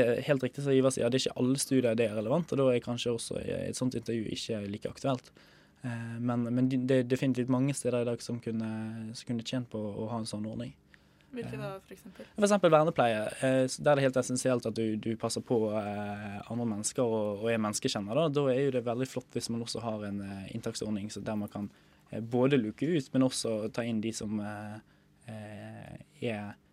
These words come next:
Speaker 1: er litt, kanskje litt, eh, var litt mindre vik-, opptatt av skole, eller fikk ikke matten så veldig godt til. Eh, men også,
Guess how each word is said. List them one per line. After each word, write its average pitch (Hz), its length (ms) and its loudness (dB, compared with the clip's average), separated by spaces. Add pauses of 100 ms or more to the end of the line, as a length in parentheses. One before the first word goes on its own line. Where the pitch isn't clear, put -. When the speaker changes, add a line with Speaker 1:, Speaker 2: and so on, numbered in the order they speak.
(160)
Speaker 1:
er 113 160 -4
litt, 147 380 -2
kanskje 127 320 -2
litt, - 320 -8
eh, 110 180 0
var 123 160 4
litt 135 320 0
mindre 123 400 2 (320)
vik-, 110 240 -6
opptatt 120 300 0
av 107 80 -4
skole, 120 400 2
eller 110 240 -2
fikk 123 160 -6
ikke 120 160 0
matten 131 320 -2
så 123 100 -2
veldig 110 220 0
godt - 160 0
til. 214 100 6 (640)
Eh, 123 720 0 (100)
men 135 160 6
også, - 160 -2